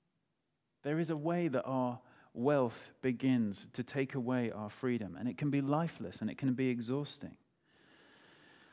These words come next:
Of course, we all probably know others that have organized their wealth in such a way that it seems idyllic as well. Um, that they have everything they could possibly want, they live in luxury, and,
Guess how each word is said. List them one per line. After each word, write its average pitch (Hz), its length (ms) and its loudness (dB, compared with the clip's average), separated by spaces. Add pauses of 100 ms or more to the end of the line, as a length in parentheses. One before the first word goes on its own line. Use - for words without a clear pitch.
Of 139 80 -4
course, 190 220 8
we 170 100 8
all 196 140 12
probably 165 380 6
know 147 200 10
others 139 440 4
that 123 240 4
have 131 300 2
organized 143 760 4
their 127 180 2
wealth 127 320 2
in 120 100 4
such - 220 -4
a 131 60 0
way 123 280 4
that 113 280 0 (120)
it 127 280 0
seems 139 280 6
idyllic 113 500 2 (200)
as 107 160 -4
well. 113 280 -2 (840)
Um, 113 540 2
that 120 320 0
they 120 300 0
have 117 480 -2 (120)
everything 127 460 0
they 110 100 -2
could 107 160 -8
possibly 107 360 -6
want, 107 240 -2
they 107 80 -4
live 110 160 -2
in 110 140 -2
luxury, 107 500 -6
and, 101 380 -8